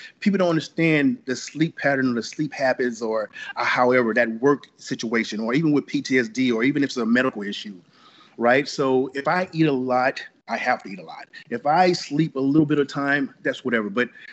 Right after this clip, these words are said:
someone wanted to capitalize that off of that with, um, social media, and they did that. And that's not a problem. S-, I understand social media, but what happened was somebody put thousands of bots, but that's not a problem either.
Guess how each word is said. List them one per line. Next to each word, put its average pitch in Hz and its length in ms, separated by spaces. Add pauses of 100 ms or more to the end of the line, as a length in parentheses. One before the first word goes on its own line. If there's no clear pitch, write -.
someone 180 440
wanted 151 220
to - 60
capitalize 123 540
that 123 260
off 127 160
of 120 80
that 117 200
with, 113 180
um, 107 440 (140)
social - 340
media, 123 260 (100)
and 170 80
they 240 80
did 202 280
that. - 220 (760)
And 170 80
that's 180 120
not 170 120
a - 40
problem. 120 400 (280)
S-, - 200
I 139 100
understand 165 460
social 113 260
media, 95 180
but 98 80
what 120 160
happened 151 400
was 113 380 (320)
somebody 156 720
put 135 500
thousands 143 460
of 113 260
bots, - 580 (500)
but 127 260 (300)
that's 147 200
not 160 100
a 139 60
problem 135 300
either. 104 280